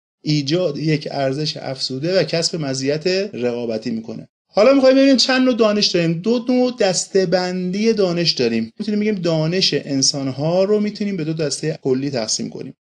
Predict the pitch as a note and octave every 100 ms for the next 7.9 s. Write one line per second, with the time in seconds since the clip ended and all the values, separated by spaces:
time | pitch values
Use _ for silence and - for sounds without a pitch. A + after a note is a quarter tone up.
0 | - C3+ C#3 C#3+ D3 A#2+ - - B2 C3
1 | D#3+ F#3 G3 _ _ - C3+ - - C#3
2 | G#3 B3 A3+ A#3+ A3+ A3+ A3+ A3+ - -
3 | D3 F3+ F#3+ F3+ F3+ G#3 G3+ G#3+ G#3+ D3
4 | C3+ D3+ D3 D3 E3 G#3 G#3+ A3 A3+ -
5 | _ _ - F3+ - G#3 G#3 G#3 C#3 C#3+
6 | C3 A2+ - - _ _ _ F#3+ G#3 B3+
7 | C4 - G3+ A3 - - F#3 E3 E3+